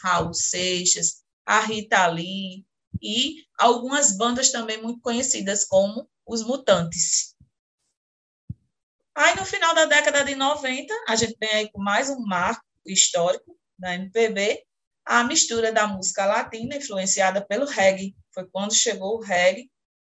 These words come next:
que saiu do samba e fez essa mistura, trazendo o samba reggae. Mas aí, Gilva Marca, a gente já pode chegar em Tropicália e Jovem Guarda?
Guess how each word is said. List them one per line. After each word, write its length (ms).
que 500
saiu 440
do 100
samba 920
e 380
fez 180
essa 220
mistura, 480
trazendo 580
o 120
samba 460
reggae. 480
Mas 300
aí, 400
Gilva 340
Marca, 360
a 40
gente 200
já 120
pode 260
chegar 380
em 60
Tropicália 920
e 60
Jovem 420
Guarda? 340